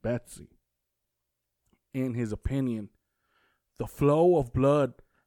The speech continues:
that signaled the, that signaled a female's ability to create new life contained enough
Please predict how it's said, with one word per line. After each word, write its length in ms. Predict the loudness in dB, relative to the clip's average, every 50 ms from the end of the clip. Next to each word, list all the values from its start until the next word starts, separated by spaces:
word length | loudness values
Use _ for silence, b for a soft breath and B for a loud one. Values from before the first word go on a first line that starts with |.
| _
that 140 | -10 -10 -10
signaled 500 | -10 -6 -2 -2 -2 0 0 -4 -4 -4
the, 60 | -6 -8 -10 _ _ _
that 120 | -10 -10 -6
signaled 440 | -4 -2 -2 -2 -2 -4 -4 -6
a 60 | -6 -8
female's 460 | -6 -4 -2 -2 -2 -2 -2 -2 -4
ability 520 | -4 -4 -2 0 0 0 0 0 -2 -2
to 120 | -4 -6 -10
create 360 | -10 -8 -8 -8 -8 -8 -6
new 180 | -4 -4 -2
life 440 | -2 -4 -4 -4 -2 -4 -4 -6 -10 -20 _ _ _ _ _ _ _ _ _ _ _ -10
contained 680 | -8 -8 -8 -6 -8 -6 -6 -4 -6 -6 -6 -8 -8
enough 380 | -8 -6 -4 -4 -4 -6 -8